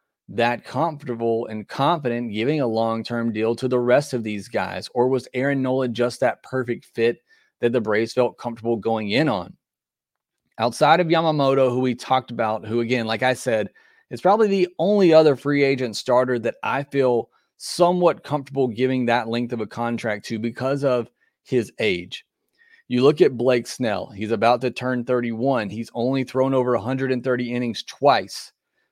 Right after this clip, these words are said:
Both times he did that, two thousand eighteen and twenty twenty-three, he won the Cy Young. So that's why I say the consistency in innings hasn't been there for Blake Snell, but the consistency in production has been. When he's pitched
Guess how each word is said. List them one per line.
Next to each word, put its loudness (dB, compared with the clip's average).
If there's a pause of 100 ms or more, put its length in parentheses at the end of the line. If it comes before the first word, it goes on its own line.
(140)
Both 4
times 0
he -4
did 0
that, 2
two -4
thousand 2
eighteen -4
and -6
twenty -4
twenty-three, -2 (240)
he 0
won 0
the -2
Cy 0
Young. 0
So -8
that's 0
why 0
I -2
say -2 (1300)
the -2
consistency 0
in -2
innings -4
hasn't 0
been 0
there 0
for -2
Blake 0
Snell, -2
but -2
the -8
consistency -6
in -4
production -2
has -4
been. -8
When -4
he's -6
pitched 4